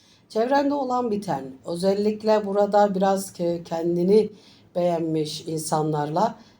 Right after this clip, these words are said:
e, belki de bu sırada, e, nasıl bir yol izleyeceğini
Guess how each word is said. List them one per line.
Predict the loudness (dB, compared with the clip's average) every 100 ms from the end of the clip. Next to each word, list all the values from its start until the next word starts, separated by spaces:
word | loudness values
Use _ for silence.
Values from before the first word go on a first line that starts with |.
| _ -6
e, | -4 -4 0
belki | 0 0 -2
de | -2 -2
bu | -4
sırada, | -4 -2 0 0 0 -6 _ _ -10
e, | -8 -6
nasıl | -6 -4 -2 0
bir | 0 0
yol | 2 0 0
izleyeceğini | -4 -4 -4 -2 -2 0 -2